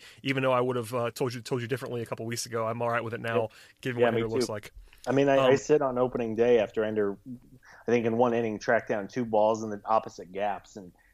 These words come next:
Speaker 2: I said, you know, it's gonna be hard to take Ender <laughs> out of this lineup because the defense has been really, really good. Well, two weeks later, surprise, here we are saying it's hard to really find ways to get him in there regularly.
Speaker 1: Yeah, it's interesting,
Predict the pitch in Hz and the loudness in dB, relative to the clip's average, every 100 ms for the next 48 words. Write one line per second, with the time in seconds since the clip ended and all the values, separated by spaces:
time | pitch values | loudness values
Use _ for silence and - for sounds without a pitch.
0 | - 107 113 107 113 107 104 123 120 104 | -4 0 0 0 2 2 2 0 0 2
1 | 120 123 101 107 110 117 113 107 101 120 | 2 2 0 -2 0 0 -2 -2 -2 0
2 | 113 110 110 110 107 - 104 107 90 95 | 0 0 -2 0 -2 -6 -4 -4 -4 -2
3 | 113 113 95 - 90 98 92 107 110 107 | -2 0 -4 -6 -6 -4 4 6 6 6
4 | 104 98 123 113 95 95 92 92 - _ | 4 4 4 4 2 0 0 -2 -8 _
5 | _ - 120 110 - 123 101 - - - | _ 2 2 2 4 4 4 -4 -4 2
6 | 113 104 - 117 - - 131 107 - 113 | 2 2 -2 -4 -4 -4 -4 -4 -2 -2
7 | 110 104 - 117 107 101 107 101 - 107 | 0 -4 0 0 0 0 0 0 0 -2
8 | 98 101 95 98 98 95 95 92 85 92 | 0 -2 -2 -4 -4 -2 -2 -2 0 0
9 | 85 76 76 78 - _ _ _ 143 120 | 0 -10 -14 -20 -20 _ _ _ -2 -2
10 | 110 123 113 - 113 | -2 -6 -6 -6 -6